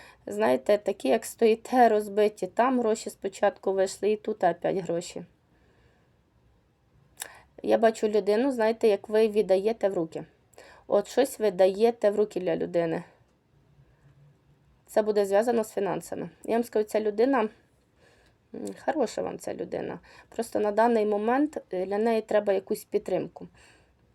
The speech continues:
Якусь підтримку в житті треба. Ви допоможете для цієї людини. Но, е, ця людина якось зіграє велику роль в вашому житті. Прямо дуже велику роль.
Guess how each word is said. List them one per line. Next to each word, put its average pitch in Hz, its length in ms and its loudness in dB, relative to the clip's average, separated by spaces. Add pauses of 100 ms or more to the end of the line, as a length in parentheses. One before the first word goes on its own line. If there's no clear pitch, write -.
Якусь 214 320 -4
підтримку 180 520 -6
в 180 60 -10
житті 175 280 -10
треба. 175 320 -4
Ви 240 120 0
допоможете 240 680 -4
для 160 120 -2
цієї 165 340 -4
людини. 170 400 -4 (300)
Но, 208 420 0 (1200)
е, 202 240 -8
ця 233 220 4
людина 214 680 2 (640)
якось 220 420 2
зіграє 202 440 4
велику 196 400 0
роль 160 180 -2 (200)
в - 40 -14
вашому 170 360 -4
житті. 165 280 -10
Прямо 214 320 2
дуже 202 260 0
велику 160 380 -4
роль. 156 180 -2